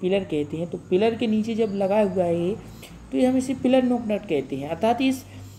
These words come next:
इस सरफेस गेज को हम यूनिवर्सल सरफेस गेज कहते हैं, क्योंकि इसका जो पिलर होता है ये टिल्ट हो जाता है डिग्री में। हम दाएं भी tilt कर सकते हैं, बाएं भी tilt कर सकते हैं, लेकिन जो फिक्स type surface gauge होता है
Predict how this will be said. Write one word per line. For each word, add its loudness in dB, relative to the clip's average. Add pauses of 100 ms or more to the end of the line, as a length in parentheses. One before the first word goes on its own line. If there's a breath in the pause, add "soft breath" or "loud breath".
(300 loud breath)
इस 0
सरफेस 2
गेज -2
को -4
हम -4
यूनिवर्सल 2
सरफेस -6
गेज -6
कहते -4
हैं, -8
क्योंकि -4
इसका -4
जो -4 (120)
पिलर 2
होता 0
है 4
ये 4 (160)
टिल्ट 0
हो 0
जाता -2
है -2
डिग्री -2
में। -8 (540 loud breath)
हम -2
दाएं 4
भी 0
tilt -4
कर -2
सकते -6
हैं, 0
बाएं 0
भी -8
tilt -6
कर -4
सकते -8
हैं, -2
लेकिन -2
जो -2
फिक्स -14
type 0
surface -2
gauge 0
होता -4
है -6